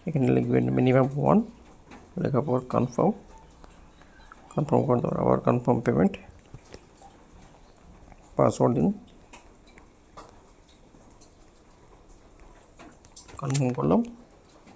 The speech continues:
Your stake successfully, ব্যাস স্টেকিং করা কমপ্লিট। দেখুন এখানে দেখাচ্ছে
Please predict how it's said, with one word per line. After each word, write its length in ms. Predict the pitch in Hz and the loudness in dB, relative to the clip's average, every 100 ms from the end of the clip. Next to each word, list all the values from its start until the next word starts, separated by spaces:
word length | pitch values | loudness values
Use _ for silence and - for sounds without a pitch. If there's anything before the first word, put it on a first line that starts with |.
| - - - - - - - - - - 143 | -20 -20 -20 -20 -20 -20 -20 -20 -20 -6 0
Your 200 | 135 127 | 0 0
stake 200 | 135 123 - | -4 -2 -4
successfully, 460 | 123 127 - - 208 - - - - | -4 -6 -4 -2 -4 -10 -20 -20 -12
ব্যাস 220 | - - - - - - | -8 -10 -12 -20 -20 -14
স্টেকিং 320 | - 123 123 | -4 -2 0
করা 160 | 131 127 | -2 0
কমপ্লিট। 400 | 131 - 175 - - - - - - - 131 | -2 0 -2 -2 -10 -20 -20 -20 -18 -8 -6
দেখুন 240 | 131 147 160 - - - - - - - - - - - - - - - _ - _ - - _ - - - - - - - - - - - - - - - - - - - - - | -4 -6 -8 -14 -20 -20 -20 -20 -20 -20 -20 -20 -20 -20 -20 -20 -20 -20 _ -20 _ -20 -20 _ -20 -20 -20 -20 -20 -20 -20 -20 -20 -20 -20 -20 -20 -20 -20 -20 -20 -20 -20 -20 -12
এখানে 160 | - 135 | -2 2
দেখাচ্ছে 300 | 139 139 | 2 0